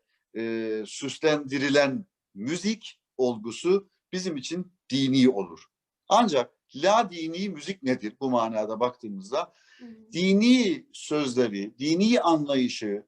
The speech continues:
Speaker 1: ihtiva etmeyen diğer müzik tarzlarının hepsine biz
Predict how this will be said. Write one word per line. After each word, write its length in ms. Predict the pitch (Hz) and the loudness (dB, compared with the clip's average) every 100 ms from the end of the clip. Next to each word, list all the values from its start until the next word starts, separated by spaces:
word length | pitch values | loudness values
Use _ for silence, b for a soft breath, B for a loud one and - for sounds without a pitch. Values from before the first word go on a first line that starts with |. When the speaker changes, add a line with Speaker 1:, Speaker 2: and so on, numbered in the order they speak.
| - | -6
Speaker 1:
ihtiva 600 | 143 127 160 147 139 131 | -4 -2 2 6 6 6
etmeyen 580 | 160 156 120 101 90 143 _ _ _ _ _ _ _ _ _ _ - | 2 0 -6 -4 -4 -8 _ _ _ _ _ _ _ _ _ _ -4
diğer 320 | 175 247 202 | 4 6 6
müzik 400 | 165 160 170 165 | 2 -6 -8 -8
tarzlarının 640 | - 127 110 113 107 107 147 | -2 -2 0 -2 -2 -4 -6
hepsine 440 | 170 - 120 110 | -6 -8 -12 -8
biz 240 | 175 - | -8 -10